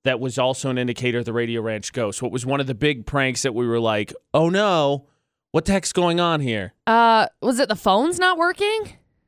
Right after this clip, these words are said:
Speaker 1: No, no, no. Well, pho-, you're on the right path. Remember, I got that random phone call
Speaker 2: Oh,
Speaker 1: from one
Speaker 2: yeah,
Speaker 1: of our boss
Speaker 2: yeah,
Speaker 1: at, like,
Speaker 2: yeah.
Speaker 1: two in the morning.
Speaker 2: Yeah.
Speaker 1: You wanna guess what happened this morning?
Speaker 2: No way.
Speaker 1: Five o'clock.
Speaker 2: <gasps>
Speaker 1: Phone call. Now,
Speaker 2: Did you
Speaker 1: much
Speaker 2: answer
Speaker 1: more
Speaker 2: it?
Speaker 1: normal. No, I was, I didn't g-, see it.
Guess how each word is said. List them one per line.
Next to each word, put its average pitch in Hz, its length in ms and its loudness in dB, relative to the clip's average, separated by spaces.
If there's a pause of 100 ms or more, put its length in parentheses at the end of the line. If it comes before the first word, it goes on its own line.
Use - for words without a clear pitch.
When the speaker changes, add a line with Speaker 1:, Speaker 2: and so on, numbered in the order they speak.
(160)
Speaker 1:
No, 151 120 2
no, 175 220 2
no. 151 80 0
Well, 160 240 2
pho-, 214 260 4
you're 185 160 2
on 202 140 2
the 190 80 0
right 175 120 2
path. 180 140 0
Remember, 190 240 2
I 185 80 4
got 185 140 0
that 170 140 2
random 170 340 2
phone 170 260 0
call 392 180 8
Speaker 2:
Oh, 403 40 4
Speaker 1:
from 392 120 2
one 330 120 2
Speaker 2:
yeah, - 140 4
Speaker 1:
of 381 40 4
our 349 60 2
boss 330 280 2
Speaker 2:
yeah, - 60 6
Speaker 1:
at, 359 60 -2
like, - 100 0
Speaker 2:
yeah. 294 220 2
Speaker 1:
two 196 80 2
in 185 80 2
the 175 60 2
morning. 151 300 0
Speaker 2:
Yeah. 320 360 4
Speaker 1:
You 127 80 -2
wanna 139 80 2
guess 143 160 0
what 156 100 0
happened 156 160 0
this 151 140 -10
morning? 170 320 -2
Speaker 2:
No 226 220 4
way. 214 440 2
Speaker 1:
Five 143 180 2
o'clock. 185 580 0
Speaker 2:
<gasps> - 60 -18
Speaker 1:
Phone 165 360 2
call. 143 260 2
Now, 156 280 2 (100)
Speaker 2:
Did 240 160 2
you 277 100 2
Speaker 1:
much 277 100 4 (140)
Speaker 2:
answer 392 80 4
Speaker 1:
more 440 140 4
Speaker 2:
it? 508 40 2
Speaker 1:
normal. 202 220 2
No, 185 180 2
I 170 140 4
was, 160 260 -2
I 151 160 2
didn't 160 240 -2
g-, 147 80 -6
see 240 280 -2
it. 135 200 -2